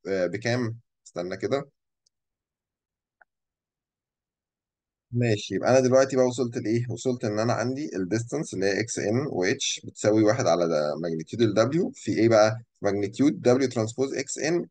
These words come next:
آه، بلس بي، ماشي؟ دي كده المعادله اللي انا ايه؟ اللي انا وصلت لها. فدي اي، دي اللي هي المسافه ما بين، آه، اي بوينت في السبيس، ايا كانت اي بوينت حرفيا، ومين؟ والهايبر بلين بتاعي.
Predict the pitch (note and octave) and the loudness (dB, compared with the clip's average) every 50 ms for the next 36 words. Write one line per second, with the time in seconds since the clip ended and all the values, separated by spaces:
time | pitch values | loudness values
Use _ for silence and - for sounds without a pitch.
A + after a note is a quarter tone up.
0 | _ _ _ - G#2 G2 F#2 F2 A#2 B2+ C3+ A#2+ - F2+ F2 E2 - - _ - | _ _ _ 0 0 0 0 2 2 2 2 0 -2 -6 -8 -8 -8 -12 _ -12
1 | - G#2+ A2+ A#2 G#2 G2 G#2+ A2+ A#2 B2+ A#2 B2 A#2+ A2+ G#2 F#2+ G#2+ A#2 A#2+ A#2 | -10 -10 -8 -8 -6 -6 -6 -4 0 0 2 4 4 4 4 4 2 2 2 2
2 | G#2+ A2+ A2+ A#2 G#2+ E2+ G#2+ A2+ A#2 A#2 - F2 F2+ G2 A2 A#2 A2+ F#2 F#2 F2 | 2 2 0 0 0 0 0 -2 -2 -4 -4 -4 -2 0 2 2 2 0 0 -4
3 | - F2 - - E2+ - - _ _ _ _ _ _ _ - E2 - - F2+ F#2+ | -8 -10 -10 -10 -10 -10 -12 _ _ _ _ _ _ _ -4 -2 -2 -2 -2 0
4 | A#2 C3 D3+ D#3 - - - A#2+ C3 B2+ - - F#2+ G#2+ A#2+ B2+ C3 B2+ C3 B2+ | 2 4 4 2 2 2 2 2 2 2 0 -2 0 0 2 4 4 4 4 4
5 | B2 A#2 A#2 C3+ C3+ - D#3+ C#3+ B2 G#2 G2+ A2 - A2 G2+ F#2 E2 - - _ | 2 0 0 -2 -2 -2 -2 -2 -2 -2 0 0 0 0 -2 -4 -6 -10 -14 _
6 | _ - - D#2+ - - - B2 C#3+ C3+ B2+ A#2 A#2 A#2 B2+ C3+ C#3+ C3 - - | _ -16 -12 -12 -8 -2 0 2 2 2 2 0 0 0 -2 -2 -4 -4 -6 -4
7 | A2 G2+ G2 - - B2 A2+ - - A#2+ B2+ B2+ B2 A#2 A#2+ B2 C#3 C3+ - - | -4 -4 -2 0 0 -2 0 0 0 2 2 2 2 0 0 -2 -2 -2 -2 0
8 | B2+ B2+ B2 A#2+ A#2 A#2+ C3 B2+ B2 - - A2+ - - B2 D3 F3+ B3+ B3+ - | 0 0 0 0 0 -2 -2 -2 -6 -12 -14 -12 -6 -2 -2 0 0 -2 -4 -6
9 | _ _ _ - G2 A2 A#2 B2+ C#3 C#3 B2+ A#2 A#2+ - _ _ _ - F#2+ A#2 | _ _ _ -6 -2 0 2 2 2 2 0 -4 -8 -12 _ _ _ -6 -2 0
10 | C3 C#3 D3 D#3 D#3+ - - A2+ G#2+ G2+ F#2+ F#2+ F2+ F2+ F2+ F2+ - A#2 C3 B2 | 0 2 4 2 2 2 2 0 0 0 0 0 0 0 0 0 0 -2 -2 -2
11 | B2 B2 A#2 - A2+ A2+ A#2 A2+ A#2 A#2 C#2+ - | -2 -4 -6 -4 -6 -4 -4 -4 -6 -6 -8 -10